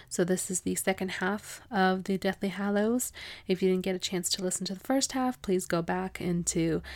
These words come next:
the previous episodes and it will be there for you. So a little bit of a recap.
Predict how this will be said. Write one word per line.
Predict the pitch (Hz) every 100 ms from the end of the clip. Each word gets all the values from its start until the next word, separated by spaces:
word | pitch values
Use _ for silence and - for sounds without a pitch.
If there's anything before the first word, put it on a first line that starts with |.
| - -
the | 170
previous | - 170 156 -
episodes | 202 - - 196 190 -
and | - -
it | - -
will | 151 -
be | -
there | - -
for | - - -
you. | - 55 - - - - - - - - _ - - - -
So | 185
a | 180
little | 226
bit | 233 233
of | 214
a |
recap. | 214 247 - 208 -